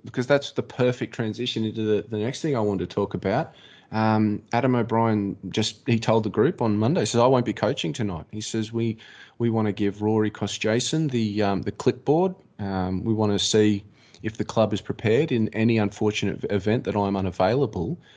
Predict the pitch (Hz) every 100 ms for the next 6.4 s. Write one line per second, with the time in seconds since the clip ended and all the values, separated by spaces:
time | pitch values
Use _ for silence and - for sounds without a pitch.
0 | - - _ - 113 110 110 110 107 -
1 | - _ 110 147 143 - 113 - 123 -
2 | 104 - 127 117 92 - - 107 107 101
3 | - - - 110 107 104 - 107 87 -
4 | 80 101 98 - 107 117 92 92 101 95
5 | - 107 104 95 - - - _ - 98
6 | - - 101 104